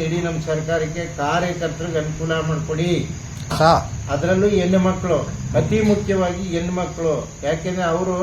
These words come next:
Speaker 1: ಮನೆ ಮಕ್ಕಳನ್ನ, ಗಂಡದಿರ್ನ ಪಾಪ ಎಲ್ಲಾರ ಕೈಲೂ ಬೈಸ್ಕೊಂಡು ನಮ್ಮ ಹತ್ರ ನಮ್ಮ ಸರ್ಕಾರಿ ಕೆಲಸ ಮಾಡಕ್ ಬರ್ತಾರೆ. ಅಂಥವ್ರಿಗೆ ನೀವು ಯಾವ ತರ ನೋಡ್ಬೇಕು? ನಾವು ಗಂಡಸರು, ನಾವು ಹೇಳ್ ಬರ್ತೀವಿ ಅಷ್ಟೇ, ಅವ್ರು ಎಲ್ಲರನ್ನೂ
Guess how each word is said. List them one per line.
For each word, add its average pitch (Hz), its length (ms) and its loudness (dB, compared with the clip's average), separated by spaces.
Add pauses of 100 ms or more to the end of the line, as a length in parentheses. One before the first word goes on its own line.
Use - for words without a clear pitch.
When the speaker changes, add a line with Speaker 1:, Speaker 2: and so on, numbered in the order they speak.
(240)
Speaker 1:
ಮನೆ 160 200 0 (140)
ಮಕ್ಕಳನ್ನ, 175 440 -2 (200)
ಗಂಡದಿರ್ನ 170 440 -2 (140)
ಪಾಪ 160 160 -4 (120)
ಎಲ್ಲಾರ 170 320 0
ಕೈಲೂ 170 240 -4 (120)
ಬೈಸ್ಕೊಂಡು 190 560 -2 (100)
ನಮ್ಮ 156 140 -4
ಹತ್ರ 147 260 -4
ನಮ್ಮ 151 120 -2 (100)
ಸರ್ಕಾರಿ 151 440 -4
ಕೆಲಸ 135 180 -6 (100)
ಮಾಡಕ್ 135 260 -6
ಬರ್ತಾರೆ. 120 320 -8 (560)
ಅಂಥವ್ರಿಗೆ 214 500 4
ನೀವು 202 140 2 (100)
ಯಾವ 165 140 0 (100)
ತರ 196 100 4 (140)
ನೋಡ್ಬೇಕು? 180 400 -2
ನಾವು 170 220 0
ಗಂಡಸರು, 160 420 0 (480)
ನಾವು 156 160 2 (100)
ಹೇಳ್ 202 220 6
ಬರ್ತೀವಿ 196 380 2
ಅಷ್ಟೇ, 160 260 2 (560)
ಅವ್ರು 156 160 2
ಎಲ್ಲರನ್ನೂ 160 420 2